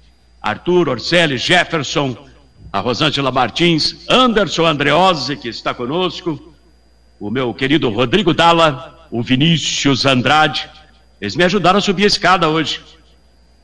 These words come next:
O negócio é o seguinte: muita gente entrando em contato com a gente e dizendo que pretende, olha só, hein, a que ponto nós chegamos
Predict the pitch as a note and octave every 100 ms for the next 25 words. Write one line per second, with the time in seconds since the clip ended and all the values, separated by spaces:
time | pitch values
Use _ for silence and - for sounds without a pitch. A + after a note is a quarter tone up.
0 | _ - F3+ G3 F#3 - A2+ G#2+ D3 A#3
1 | B3+ A3 E3+ B2+ - E3+ - C#3+ B2+ D3+
2 | D#3+ D3 A2+ D3 A#2+ - C#3 C3+ A#2+ B2
3 | A2+ - D#3 E3+ - B2+ - _ _ _
4 | _ _ _ _ A#2+ C3+ C#3 C#3 C3+ B2+
5 | A#2+ A2+ A2 A2+ - _ _ _ _ _
6 | _ _ _ _ - F3+ B2 F#3+ G3 G3
7 | G3 - A3 F#3 - - F#3 D#3+ A2+ F#2+
8 | - E3 B3+ A3 E3 - D#3 D3+ D3+ D3
9 | - - - - - - G#3 G3+ F#3+ -
10 | D3+ D3+ F3 F3+ -